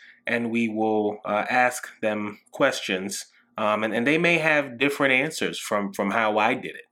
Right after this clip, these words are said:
you know? Um, everyone has a, has a different story and different ways of doing things, and so we want to get that variety so that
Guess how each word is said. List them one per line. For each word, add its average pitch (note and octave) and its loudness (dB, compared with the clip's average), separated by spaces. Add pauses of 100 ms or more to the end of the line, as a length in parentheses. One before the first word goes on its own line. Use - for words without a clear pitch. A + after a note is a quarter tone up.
(120)
you G#2 -4
know? G2 0 (400)
Um, F#2+ 0
everyone G#2 -4
has G#2 -2
a, G2+ -2
has G#2 -2
a F#2+ -4
different G2+ -6
story A2 0
and G2 -2
different G#2 -2
ways G2+ 0
of F#2 -8
doing G#2 -2
things, A#2 -2
and F#2+ -6
so F#2+ 0 (320)
we G2+ 0
want G2 -2
to G#2 -2
get F#2+ -4
that F#2+ -2
variety F#2 -2
so - -6
that F#2 -2